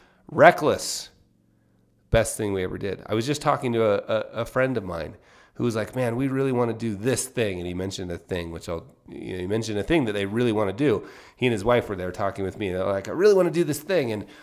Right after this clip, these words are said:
and, and one of them said, "Well, yeah, that makes a lot of sense." And we had to talk about the idea that sometimes the single, and he,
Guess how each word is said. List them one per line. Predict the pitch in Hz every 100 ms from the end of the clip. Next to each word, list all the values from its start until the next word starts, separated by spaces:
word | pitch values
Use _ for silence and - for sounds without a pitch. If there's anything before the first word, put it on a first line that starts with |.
| - -
and, | 117 113 110 -
and | 110 110
one | 123
of | 113
them | 104 95
said, | 107 95 90 - _ _ _ _ _ _ - -
"Well, | - 90
yeah, | 78
that | 82 131
makes | 87 -
a |
lot | 73 69
of | -
sense." | - - 107 - - _ _ _ _ _ _ _ _ _
And | -
we | 139
had | 143
to |
talk | 123 160 185
about | 147 110
the | 123
idea | 107 104 135 170
that | 107 - -
sometimes | - 180 220 208 139 92 87 92
the | 117
single, | 101 - 170 170 151
and | 135 131
he, | 147 127 - _ -